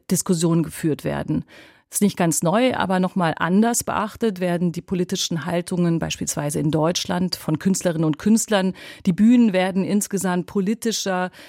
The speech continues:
benutzt. Es gab Absagen und Streit darüber, wer wie in der Kulturwelt mit Blick auf Nahost sichtbar oder unsichtbar gemacht werden sollte. Und ich habe mit dem Kulturjournalisten Klaus Walter über diese zwei Jahre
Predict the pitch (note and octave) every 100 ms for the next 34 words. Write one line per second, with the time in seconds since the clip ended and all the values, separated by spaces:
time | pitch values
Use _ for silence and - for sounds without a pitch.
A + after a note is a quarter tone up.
0 | - G3+ G3 A3 - G#3 F3+ F3+ - -
1 | - - F#3+ F#3+ F3+ - E3+ E3+ G3 G#3+
2 | G3 G3+ F#3+ F3+ E3 F3+ G3+ G3+ E3+ G3+
3 | A3 A3+ - F#3+ - F#3+ - G#3 F#3+ F#3
4 | F#3 F3+ G#3 - F3+ F3+ E3+ F#3 - -
5 | G#3+ - G3 F#3 F3 E3 G#3 A3+ F3+ -
6 | D#3 D#3 D#3+ C#3+ - D#3+ D#3 D3+ D#3 D3+
7 | F#3+ G#3 - - - - - F3+ G#3+ A3
8 | A3 A3 G#3+ - G3+ - C4 A#3 G#3 F#3+
9 | G#3+ - G#3+ G3+ - F#3 F#3+ F3 F3 G#3+
10 | A#3 G3+ G3+ F#3+ F#3+ G3 - F3+ F3 F3+
11 | G#3 G#3 G#3